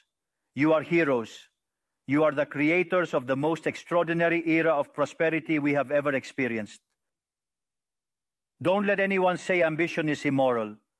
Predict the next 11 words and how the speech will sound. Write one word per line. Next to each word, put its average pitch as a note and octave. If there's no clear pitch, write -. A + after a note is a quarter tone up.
If C#3+
you D#3
earn F3+
money, F3+
it's C#3+
because D#3
you E3+
provide D#3
a C#3+
superior D3
product, A#2+